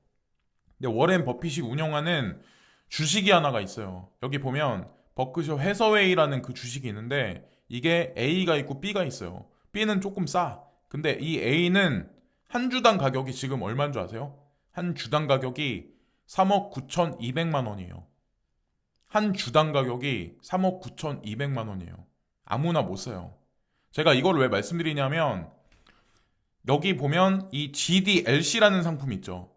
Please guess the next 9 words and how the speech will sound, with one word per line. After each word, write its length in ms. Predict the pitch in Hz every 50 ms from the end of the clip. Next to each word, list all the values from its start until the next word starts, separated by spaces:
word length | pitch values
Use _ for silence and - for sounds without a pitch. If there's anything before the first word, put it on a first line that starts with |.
| _ _
이 140 | 135 131 -
지디엘씨라는 1040 | - - 160 143 147 170 127 - - 123 139 143 139 - 202 190 175 165 156 147
상품이 720 | 143 160 202 190 - 156 160 165 175 165 139 107 92 80 - _ _ _ _ _ _ _ _ _ _ _ _
향후에 600 | - 233 240 247 226 180 131 127 143 165 170 - - _ _ _ _ _ _
뭐 140 | _ 120 117
그게 320 | 117 143 151 147 160 143 -
어느 260 | - 117 131 165 185 175
순간이 420 | 180 214 226 226 247 240 226 202
되면 500 | 139 123 117 131 143 135 113 95 80 80